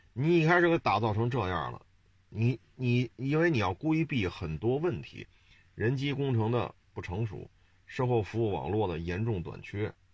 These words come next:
包括续航里程特别的短，你都要规避这些问题。那你只能说它是社交时候身份的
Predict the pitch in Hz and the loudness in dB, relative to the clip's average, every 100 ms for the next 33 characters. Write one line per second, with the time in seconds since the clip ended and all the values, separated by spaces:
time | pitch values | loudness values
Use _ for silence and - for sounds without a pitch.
0 | _ _ _ _ _ _ _ _ 117 123 | _ _ _ _ _ _ _ _ 0 0
1 | 104 - 104 113 87 85 85 - - 120 | 0 -2 0 0 -2 -4 -8 -16 -6 -2
2 | 95 82 85 92 73 - _ _ _ _ | 0 0 -2 -4 -8 -14 _ _ _ _
3 | _ _ - 95 143 160 101 147 160 117 | _ _ -8 -4 2 2 2 -2 -2 -2
4 | 80 78 67 69 - _ _ _ _ _ | -2 -8 -10 -12 -16 _ _ _ _ _
5 | _ 127 143 151 120 98 104 117 120 104 | _ -2 0 0 0 -2 0 2 2 0
6 | 95 - 98 92 110 98 90 92 87 120 | -4 -2 -2 0 0 0 -2 -4 -2 -2
7 | 113 101 73 | 0 -2 -4